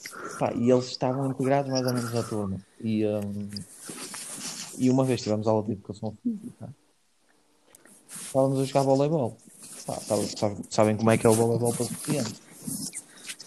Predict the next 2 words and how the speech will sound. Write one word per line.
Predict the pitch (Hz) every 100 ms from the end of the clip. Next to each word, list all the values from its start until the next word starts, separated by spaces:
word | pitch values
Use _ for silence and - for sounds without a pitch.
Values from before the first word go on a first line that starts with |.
| - -
Ah, | 104 104 104 104 101 101 101 - - - - - - - _ _ -
baba | 101 107 127 123 120 117